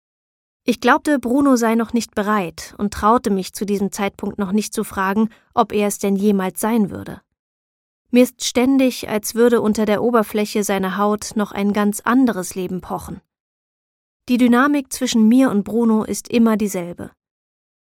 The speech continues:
Bruno ist gut darin, Dinge nicht zu wollen, und je stärker er etwas nicht will,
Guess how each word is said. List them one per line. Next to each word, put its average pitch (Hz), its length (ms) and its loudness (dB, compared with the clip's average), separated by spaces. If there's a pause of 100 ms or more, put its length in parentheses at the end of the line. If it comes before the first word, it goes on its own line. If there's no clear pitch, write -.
(280)
Bruno 302 340 2
ist - 260 -4
gut 285 260 2
darin, 202 340 2
Dinge 220 240 4
nicht 202 300 -2
zu 190 180 -8
wollen, 185 340 -2
und 190 160 -10
je 202 120 -4
stärker 247 640 -2
er 226 180 0
etwas 214 300 -6
nicht 190 200 -8
will, 247 300 0